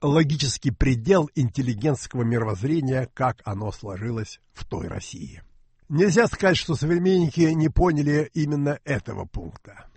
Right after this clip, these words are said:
Он как раз вызвал наибольшее раздражение и наиострейшую критику. Милюков организовал даже противовеховский сборник. Тут главная мысль была:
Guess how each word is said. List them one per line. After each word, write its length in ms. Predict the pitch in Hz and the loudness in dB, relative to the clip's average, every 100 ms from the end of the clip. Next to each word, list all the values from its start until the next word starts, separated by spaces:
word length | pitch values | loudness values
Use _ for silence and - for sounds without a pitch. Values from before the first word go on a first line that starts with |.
| - - _ | -20 -20 _
Он 240 | 170 202 - _ | 2 2 0 _
как 160 | 175 151 | -12 -2
раз 220 | 196 - | -2 -2
вызвал 500 | 156 202 151 185 185 | -6 -4 -2 -2 0
наибольшее 760 | 165 156 147 113 170 175 170 160 | 2 4 4 6 6 6 4 2
раздражение 840 | 135 120 139 110 160 180 165 156 | 2 0 -2 0 0 0 0 -2
и 240 | - 147 - | 0 0 0
наиострейшую 1200 | 139 139 151 160 139 - - 160 170 117 143 135 | -2 0 2 0 -2 -6 0 2 2 0 -2 -4
критику. 560 | - 135 - 95 98 95 | -2 -4 -4 -12 -12 -6
Милюков 500 | 113 135 131 190 156 | -4 -2 0 0 0
организовал 580 | 139 147 127 156 156 | -2 -2 -2 -2 -2
даже 300 | 135 143 147 | 0 0 0
противовеховский 960 | 143 - 127 139 127 127 160 - 101 - | 4 4 4 0 -4 -2 -4 -4 -14 -12
сборник. 560 | 90 90 85 - - - _ - - - - | -12 -10 -12 -14 -18 -20 _ -20 -20 -18 0
Тут 200 | 165 135 | 2 4
главная 420 | 160 156 143 139 | 6 6 6 2
мысль 240 | 143 - | 0 -2
была: 380 | 127 139 120 80 | 0 2 2 0